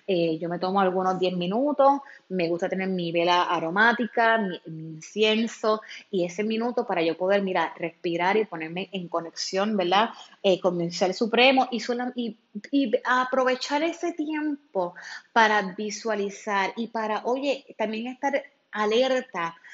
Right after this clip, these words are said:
de cuáles son los mensajes que nos envía el universo, ¿ok? Eh, cambiar la postura, ¿verdad? Cuando nosotros estamos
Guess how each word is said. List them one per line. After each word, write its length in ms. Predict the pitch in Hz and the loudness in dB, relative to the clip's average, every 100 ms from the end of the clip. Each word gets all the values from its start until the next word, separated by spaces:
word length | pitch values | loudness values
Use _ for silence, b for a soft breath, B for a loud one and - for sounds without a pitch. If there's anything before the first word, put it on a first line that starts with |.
| B | B
de 300 | 208 214 208 | 0 2 4
cuáles 300 | 220 196 208 | 2 -2 -2
son 160 | - 262 | -6 -6
los 80 | 262 | -2
mensajes 720 | 262 247 233 - 254 262 226 - | 0 0 -2 0 2 2 -4 -2
que 120 | 196 | -2
nos 160 | 180 180 | -2 -6
envía 720 | 180 170 160 170 196 190 165 | -6 -6 -8 -6 -2 -2 -4
el 120 | 160 | -4
universo, 680 | 175 170 165 160 151 - 156 160 | -4 -2 -4 -4 -8 -8 -8 -6
¿ok? 340 | 170 233 302 - B B B B | -2 -2 -2 -6 B B B B
Eh, 360 | 247 240 233 | 6 6 2
cambiar 380 | - 240 226 233 | 4 4 4 2
la 120 | 262 | 2
postura, 720 | 302 311 - 262 277 285 190 | 0 -4 -4 -4 0 0 0
¿verdad? 400 | 170 175 196 226 - | -2 -2 0 0 0
Cuando 300 | 202 190 180 | -2 -2 -6
nosotros 400 | 180 175 196 254 | -8 -6 -4 -4
estamos 520 | 277 294 285 285 | -4 -2 -2 -4